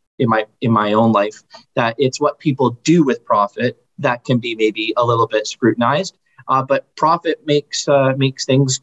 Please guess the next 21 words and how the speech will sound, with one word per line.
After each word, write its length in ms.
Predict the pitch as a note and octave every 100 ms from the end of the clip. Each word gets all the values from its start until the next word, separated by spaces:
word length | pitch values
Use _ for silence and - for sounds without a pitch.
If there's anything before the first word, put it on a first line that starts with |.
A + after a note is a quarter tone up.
| -
work, 420 | B2+ D3 - -
and, 220 | C#3 B2 A#2+
and 140 | B2
that's 220 | B2+ B2+
how, 360 | - B2 B2 B2
that's 220 | - B2+ -
how 220 | C3 C3+
things 360 | C3+ C#3 C#3
go 320 | - C#3 C3 D3+
in 100 | C3+
the 100 | B2
real 260 | B2 C3+
world, 420 | B2 B2 C#3 G#3
and, 140 | B2 A#2 _ _ -
and 120 | A#2+
I, 100 | B2+
I, 140 | B2+ B2+
I, 220 | B2 B2+ B2+
I 180 | A2+ C3
understand 460 | C#3+ - C3+ D#3+ B2+
that. 160 | A2